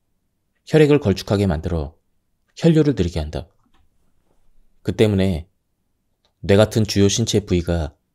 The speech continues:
충분한 산소를 공급받을 수 없다. 또 탈수 상태가 되면 우리 몸의 자가 해독 능력이 떨어져 독소가 배출되지 못하고 조직 속에 쌓이게 된다. 그렇다면 탈수 상태가 되었을 때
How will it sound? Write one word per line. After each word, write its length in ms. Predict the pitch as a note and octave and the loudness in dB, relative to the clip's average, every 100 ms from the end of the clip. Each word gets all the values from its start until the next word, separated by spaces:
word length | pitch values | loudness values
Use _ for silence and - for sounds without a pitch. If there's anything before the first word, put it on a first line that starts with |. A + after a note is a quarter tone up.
| _ _ _ _ _ - | _ _ _ _ _ -4
충분한 380 | C#3 B2 A#2+ | -2 2 2
산소를 420 | A#2+ C3 A#2+ A#2+ A#2 | 2 0 0 -2 0
공급받을 500 | G2 F#2+ F#2+ E2+ E2 | -2 -2 -6 -8 -10
수 160 | - | -10
없다. 280 | - - B1 _ _ _ _ _ _ _ _ _ _ _ | -12 -12 -16 _ _ _ _ _ _ _ _ _ _ _
또 160 | B2+ A#2+ | 0 0
탈수 260 | C#3+ C3+ | 0 -2
상태가 320 | - A#2+ A#2 A2+ | -4 -4 -2 -2
되면 360 | F2 D#2+ D2 - _ _ _ _ _ _ _ _ _ _ | -2 -6 -8 -14 _ _ _ _ _ _ _ _ _ _
우리 180 | G2 G#2 | 0 2
몸의 240 | G#2 G#2 G#2 | 2 2 0
자가 260 | - F2+ | 0 -2
해독 320 | G2 A#2 A2 | -2 -2 -2
능력이 400 | F#2 F2 E2 E2+ | -2 -2 -4 -4
떨어져 400 | A2 A2 - - _ _ _ _ _ _ _ _ | -6 -8 -8 -10 _ _ _ _ _ _ _ _
독소가 360 | - G2 G#2+ G#2+ | -6 -4 0 0
배출되지 560 | G2+ F#2+ G#2 G2+ G2 G2 | 0 -2 -4 -2 -2 -2
못하고 600 | F2+ F2 E2+ D#2+ C2 _ _ _ _ _ _ - | -6 -6 -8 -8 -10 _ _ _ _ _ _ -4
조직 240 | G#2 G#2+ | -2 -2
속에 220 | - G2+ | -2 -4
쌓이게 280 | G2 A#2 G#2+ | -2 -4 -6
된다. 340 | F#2 D#2+ C#2 - _ _ _ _ _ _ _ _ _ _ _ _ _ - - _ _ _ _ _ _ _ _ _ _ _ _ | -8 -10 -10 -14 _ _ _ _ _ _ _ _ _ _ _ _ _ -20 -20 _ _ _ _ _ _ _ _ _ _ _ _
그렇다면 420 | G2+ - A#2+ A2+ | -2 0 2 2
탈수 260 | B2+ A#2+ - | 2 0 0
상태가 360 | B2 A#2 A#2+ | -2 0 0
되었을 360 | A2 F#2 - E2+ | 2 0 -2 -6
때 320 | E2+ E2+ D2 | -4 -6 -6